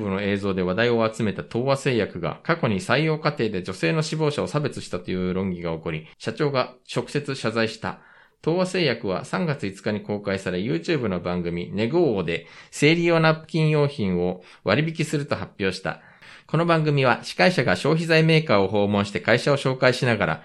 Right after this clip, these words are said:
社長や従業員に消費者が望む要求を伝え、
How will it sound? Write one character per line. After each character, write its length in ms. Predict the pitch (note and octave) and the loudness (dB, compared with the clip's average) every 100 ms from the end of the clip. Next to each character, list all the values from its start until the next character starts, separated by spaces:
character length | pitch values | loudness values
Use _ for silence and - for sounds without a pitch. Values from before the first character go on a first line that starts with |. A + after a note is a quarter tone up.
| - | -14
社 180 | - A#2+ | -6 -2
長 200 | A#2 E3 | 2 4
や 100 | E3 | 4
従 220 | D3 D#3+ | 4 2
業 200 | D#3+ D#3+ | 4 4
員 160 | A#2+ F#2+ | 4 2
に 140 | F2 | 0
消 160 | F2+ D3 | 0 0
費 140 | D#3+ | 0
者 120 | - A#2 | 0 2
が 120 | F#2 | 2
望 280 | F#2 A#2+ A#2 | 2 2 2
む 200 | A2+ A#2 | 0 0
要 220 | A2+ A2 | 2 4
求 160 | A2 A2 | 2 -2
を 140 | G2+ | -2
伝 240 | G2 G2 F2+ | -2 -2 -2
え、 160 | - | -4